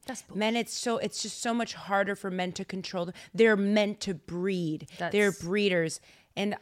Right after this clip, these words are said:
Speaker 2: I think that's so reductive to men.
Speaker 1: And that's not true. That's not true.
Speaker 2: Yeah.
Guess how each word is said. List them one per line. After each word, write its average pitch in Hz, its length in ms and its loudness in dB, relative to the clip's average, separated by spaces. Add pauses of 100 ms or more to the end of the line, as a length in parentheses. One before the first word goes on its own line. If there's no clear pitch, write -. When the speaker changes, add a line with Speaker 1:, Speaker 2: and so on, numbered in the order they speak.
(160)
Speaker 2:
I 220 260 6
think 320 200 -2
that's 190 200 0
so 202 240 2
reductive 214 840 0
to 214 200 8
men. 208 720 6
Speaker 1:
And 202 120 -2
that's 208 300 0
not 196 180 -8
true. 233 520 -2 (460)
That's - 280 -2
not 185 160 -12
true. 156 400 -12 (240)
Speaker 2:
Yeah. 392 140 6